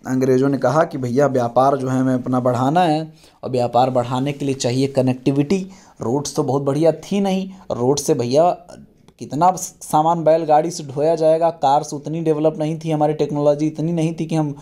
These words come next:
रोड से सामान उतना ज़्यादा ढो पाएँ। तो हमने सोचा सस्ता और सबसे बढ़िया है कि ट्रेन जो ब्रिटेन में चली रही है यहाँ भी जो है थोड़ा जुगाड़ बना के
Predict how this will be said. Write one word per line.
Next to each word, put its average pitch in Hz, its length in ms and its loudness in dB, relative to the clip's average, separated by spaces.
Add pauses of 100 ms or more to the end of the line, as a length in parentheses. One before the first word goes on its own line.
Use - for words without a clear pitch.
(260)
रोड 156 220 4
से 156 140 -4
सामान 151 340 2
उतना 151 220 -2
ज़्यादा 151 240 4
ढो 143 180 -2
पाएँ। 160 200 0
तो 170 100 -8
हमने 139 220 -4
सोचा 151 300 -6
सस्ता - 460 -4
और 165 160 4
सबसे - 300 -4
बढ़िया 131 440 2
है 170 200 0 (380)
कि 135 40 -20 (100)
ट्रेन 165 360 0
जो 160 120 0
ब्रिटेन 143 320 2
में 175 120 -6
चली 170 340 -2
रही 190 240 0
है 208 80 0
यहाँ 156 320 4
भी 143 80 -4
जो 127 120 -2
है 147 100 4
थोड़ा 139 240 2
जुगाड़ 123 340 2
बना 113 260 -4
के 190 220 0